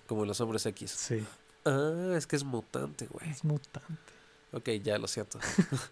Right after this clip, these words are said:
Speaker 2: Y este, pues, no sé, tiene como actuali-, pocas actualizaciones como la camarita, tiene U S B C. Ah, los dos tienen U S B C, eso es lo, lo
Speaker 1: Ay,
Speaker 2: único
Speaker 1: sí,
Speaker 2: padre.
Speaker 1: soy Eduardo y tuve razón con lo de los teléfonos y el U S B C.
Speaker 2: ¿Qué?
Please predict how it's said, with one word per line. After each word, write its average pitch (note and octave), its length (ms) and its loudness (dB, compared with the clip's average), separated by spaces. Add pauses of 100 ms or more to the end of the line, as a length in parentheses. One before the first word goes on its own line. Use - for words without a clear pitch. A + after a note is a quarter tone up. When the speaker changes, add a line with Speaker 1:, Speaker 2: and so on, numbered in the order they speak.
(720)
Speaker 2:
Y D3 160 4
este, E3 180 6
pues, C#3+ 300 0
no D3+ 120 6
sé, E3 160 6
tiene D#3+ 240 6
como C3 160 2
actuali-, A#2+ 260 0
pocas C3+ 320 2
actualizaciones B2+ 580 0
como A#2+ 220 -2
la A2+ 100 -2
camarita, B2 840 0
tiene A#2 280 -2
U A#2 120 2
S A#2 160 -2
B A2 100 -2
C. C3 320 -2 (260)
Ah, C#3+ 100 8
los C#3 140 8
dos C#3 120 4
tienen D3+ 260 6
U C3+ 80 4
S B2+ 120 0
B A#2 100 0
C, A#2 160 -2
eso A2+ 200 -6
es - 160 -12
lo, A2 140 -4
lo G#2+ 60 -8 (420)
Speaker 1:
Ay, C#3 80 -2
Speaker 2:
único C#3 140 4
Speaker 1:
sí, B2+ 140 2
Speaker 2:
padre. C#3 100 6
Speaker 1:
soy D3 240 6
Eduardo D#3 400 6
y D#3+ 40 4
tuve D3 260 4
razón B2+ 340 2
con C3+ 160 2
lo B2+ 80 4
de A2+ 80 4
los G#2+ 120 -2
teléfonos B2 540 0
y C#3 60 0
el A2 80 -2
U - 20 0
S A2+ 140 0
B A2+ 100 0
C. G#2+ 260 -4 (340)
Speaker 2:
¿Qué? F#3+ 220 0